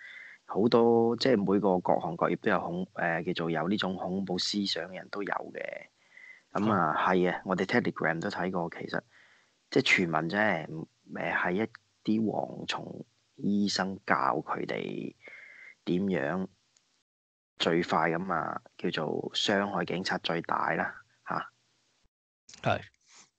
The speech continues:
Speaker 2: 咁啊，出咗事，咁就，於是又賴啦。係話，「哎呀，睇下林鄭點，林鄭點。」嚇，咁樣攻擊政府，其實就想激起啲，啲，即係激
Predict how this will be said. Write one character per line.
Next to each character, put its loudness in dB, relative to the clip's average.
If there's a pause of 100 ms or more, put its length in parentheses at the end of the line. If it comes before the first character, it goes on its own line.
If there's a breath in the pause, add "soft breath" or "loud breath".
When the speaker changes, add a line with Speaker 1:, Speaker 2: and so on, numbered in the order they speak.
Speaker 2:
咁 8
啊， 8
出 10
咗 10
事， 4
咁 6 (180)
就， 0 (440)
於 8
是 4
又 8
賴 10
啦。 2 (560)
係 8
話， 6
「哎 6
呀， 10
睇 4
下 12
林 4
鄭 0
點， -4
林 0 (180)
鄭 -4
點。」 -14 (840)
嚇， -2 (360)
咁 4
樣 6
攻 6
擊 6
政 2
府， -6
其 4
實 0
就 -2
想 8 (800)
激 10
起 6
啲， 10 (140)
啲， 6 (600)
即 8
係 6 (120)
激 6